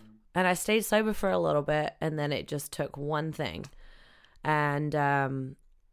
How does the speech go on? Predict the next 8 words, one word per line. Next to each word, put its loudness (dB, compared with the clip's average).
I 4
found 2
out 4
that 0
my 0
parents 0
were 2
separating -2